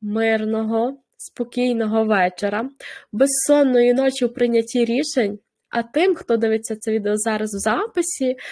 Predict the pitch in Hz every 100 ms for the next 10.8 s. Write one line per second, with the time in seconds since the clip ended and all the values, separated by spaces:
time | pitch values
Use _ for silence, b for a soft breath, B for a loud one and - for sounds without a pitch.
0 | B B 233 247 254 240 311 277 233 -
1 | 226 226 240 262 311 233 220 208 208 226
2 | 233 220 208 233 302 247 233 226 - -
3 | 220 214 214 226 311 254 233 - 220 233
4 | 233 214 202 208 254 269 262 254 - -
5 | B B B 214 233 262 269 254 233 220
6 | 208 - 208 - 196 208 - 302 311 196
7 | 202 - 214 220 220 - 202 190 - _
8 | - 233 214 320 381 226 - 208 202 185
9 | 190 196 185 202 196 - - 226 285 262
10 | 214 202 196 - 185 - -